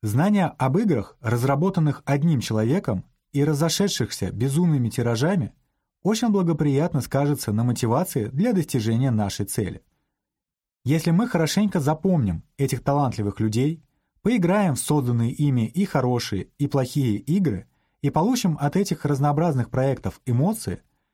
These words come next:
то это поможет в момент упадка сил снова прийти в себя. Мы вспомним, например, что живёт на свете некий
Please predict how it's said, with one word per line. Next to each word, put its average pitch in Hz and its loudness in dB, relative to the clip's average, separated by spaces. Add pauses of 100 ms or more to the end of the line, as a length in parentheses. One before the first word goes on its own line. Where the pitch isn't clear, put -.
(220)
то 208 2
это 277 0
поможет 175 0
в 117 -6
момент 151 2
упадка 135 -2
сил 208 -2
снова 214 0
прийти 123 -4
в 120 -6
себя. 107 -4 (680)
Мы 160 2
вспомним, 196 0
например, 120 0 (480)
что - -2
живёт 170 0
на 175 2
свете 180 0
некий 147 0